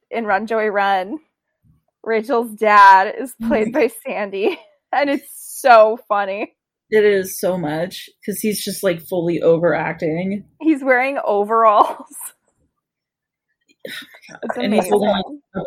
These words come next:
Speaker 2: prop gun, and it says "bang" when he shoots it.
Speaker 1: Mm-hmm.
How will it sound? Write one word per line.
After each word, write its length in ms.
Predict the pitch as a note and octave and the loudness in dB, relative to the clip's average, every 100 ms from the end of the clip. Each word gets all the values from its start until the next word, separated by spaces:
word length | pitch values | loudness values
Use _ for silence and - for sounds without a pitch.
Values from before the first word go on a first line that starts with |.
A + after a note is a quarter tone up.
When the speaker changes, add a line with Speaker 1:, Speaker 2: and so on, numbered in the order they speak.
| - | 0
Speaker 2:
prop 300 | F#3+ E3+ - | 2 2 2
gun, 320 | E3 D#3 D#3 | 0 0 0
and 140 | E3 | -2
it 120 | D3+ - | -4 -4
says 220 | F3+ D3+ | -6 -4
"bang" 640 | D3+ D#3 C#3+ D3+ D#3+ F3 E3+ | -2 0 0 -2 -4 -6 -6
when 120 | F3 | -6
he 120 | E3 | -6
shoots 340 | E3 E3 D3 E3+ | -6 -8 -6 -2
it. 340 | D#3 E3 - _ _ _ _ - | 0 -2 -4 _ _ _ _ -16
Speaker 1:
Mm-hmm. 480 | G#3+ A3+ F3+ E3+ | -14 -12 -14 -14